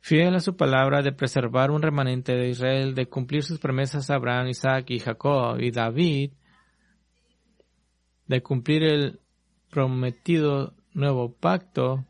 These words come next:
donde Dios escribiría en los corazones de los judíos su ley y cambiaría sus corazones. Un momento antes de el terremoto, Jerusalén estaba llena de judíos que odiaban a Dios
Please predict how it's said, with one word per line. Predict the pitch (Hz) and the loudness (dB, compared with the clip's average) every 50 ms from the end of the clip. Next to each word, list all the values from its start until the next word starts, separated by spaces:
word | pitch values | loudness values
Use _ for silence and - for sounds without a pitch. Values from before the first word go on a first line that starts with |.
| _ _ _ | _ _ _
donde | - 131 131 127 127 | -2 -2 0 0 -2
Dios | 123 139 156 151 | 0 0 0 -2
escribiría | 156 147 _ - 139 127 120 123 139 151 156 147 139 135 131 131 135 - - - - | -2 -6 _ -6 -4 -4 -2 0 0 2 2 2 2 0 0 -2 -4 -6 -8 -8 -4
en | 139 131 | -2 -2
los | 123 - | -2 -2
corazones | - 143 131 127 - 151 151 147 | -2 -2 -2 0 0 0 0 0
de | 143 139 | 0 0
los | 131 123 | -2 -2
judíos | - 143 135 131 131 123 143 170 180 170 147 131 127 127 131 139 139 131 | -2 -2 -2 -2 -2 -2 -2 0 0 2 2 2 2 0 0 -2 -4 -6
su | - - 135 | -6 -4 -2
ley | 131 135 170 185 175 147 139 139 139 143 143 - - | 0 2 2 2 2 2 0 0 -2 -2 -4 -6 -8
y | - 147 | -8 -8
cambiaría | 143 - 143 135 131 135 139 | -4 -2 0 2 2 2 2
sus | 139 139 139 | 0 -2 -2
corazones. | - 131 127 117 - 170 160 143 139 135 - _ - - - - _ _ | -2 -2 -2 0 0 -2 0 0 -2 -4 -6 _ -20 -20 -20 -20 _ _
Un | - 143 143 143 143 | -2 0 0 0 0
momento | 143 143 143 143 143 147 156 160 151 139 - - - | 0 0 -2 -2 0 0 0 -2 -2 -2 -4 -4 -2
antes | - 180 208 202 175 - 139 131 135 139 139 - - - _ _ _ _ _ _ | 0 0 0 0 0 0 0 0 0 0 -4 -6 -14 -20 _ _ _ _ _ _
de | - - - - - - 156 135 131 127 127 127 - - - - - _ _ _ _ _ _ _ _ _ _ _ _ _ _ _ _ _ _ | -20 -20 -18 -18 -14 -6 -2 0 0 0 0 -2 -4 -6 -10 -12 -14 _ _ _ _ _ _ _ _ _ _ _ _ _ _ _ _ _ _
el | - - 131 127 127 127 123 123 123 123 123 - - _ _ _ _ | -10 -4 -2 -2 -2 -2 -2 -2 -2 -4 -4 -6 -8 _ _ _ _
terremoto, | - 151 135 131 135 160 180 175 175 139 131 131 139 | -2 -2 0 0 2 2 0 0 0 -2 -4 -4 -6
Jerusalén | 139 - 143 135 123 - 143 143 151 156 | -6 -4 -2 -2 -2 -2 -2 -2 0 -2
estaba | 139 - - 156 151 147 | -2 -2 0 0 2 2
llena | 143 135 135 _ - 143 139 - 180 190 190 175 147 | 0 -2 -4 _ -18 -16 -4 -2 0 2 2 2 0
de | 139 127 | 0 -2
judíos | - - 139 135 131 143 151 139 | -2 -2 -2 0 0 0 -2 -2
que | - - 143 | -2 -4 -4
odiaban | 127 117 139 160 175 180 170 156 | 0 0 0 2 2 2 2 2
a | 143 135 | 0 0
Dios | 123 123 123 123 127 127 - - | 0 0 -2 -2 -2 -4 -6 -14